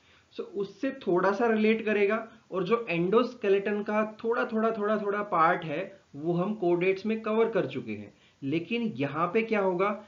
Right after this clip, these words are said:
कि कंपैरेटिव एनाटॉमी को हमें अलग से पढ़ना है, तो इसीलिए यहाँ पे थोड़ा सा डिटेल में पढ़ेंगे। ओके, तो चलिए,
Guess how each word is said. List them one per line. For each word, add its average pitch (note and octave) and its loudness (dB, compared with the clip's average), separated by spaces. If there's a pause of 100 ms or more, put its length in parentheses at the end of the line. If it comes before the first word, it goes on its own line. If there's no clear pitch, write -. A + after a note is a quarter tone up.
(160)
कि F#3+ -8
कंपैरेटिव A3 0
एनाटॉमी F3 0
को F#3 2
हमें F3+ 0
अलग D#3 2
से G#3+ 0
पढ़ना F#3+ 2
है, A3 -2 (160)
तो F3+ 0
इसीलिए F#3+ 4
यहाँ E3+ 2
पे F3 -4
थोड़ा C#3+ 0
सा - -4 (260)
डिटेल C#3 2
में G#2+ -4
पढ़ेंगे। - -14 (300)
ओके, A#3 0 (680)
तो D#3+ -8
चलिए, G#3+ 0